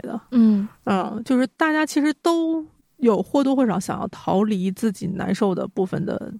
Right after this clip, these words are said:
Speaker 1: 欲望。但行为选择的方式对不对，这个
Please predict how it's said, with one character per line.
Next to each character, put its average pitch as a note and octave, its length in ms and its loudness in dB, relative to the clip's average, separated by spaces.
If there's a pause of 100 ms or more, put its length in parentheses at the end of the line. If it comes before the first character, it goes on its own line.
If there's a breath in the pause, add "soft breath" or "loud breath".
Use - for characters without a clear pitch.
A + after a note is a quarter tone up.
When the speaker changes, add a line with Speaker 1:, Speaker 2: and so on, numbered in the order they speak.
(160)
Speaker 1:
欲 C#4 200 0
望。 - 220 -4 (260)
但 D4 220 2
行 - 280 0
为 C#4+ 140 2
选 G#3 180 -2
择 F3 120 0
的 A3 180 2
方 C#4+ 260 0
式 B3+ 120 0
对 D#4+ 120 2
不 C#4+ 140 2
对， F#4 340 2 (140)
这 D#4+ 180 4
个 G#3 400 2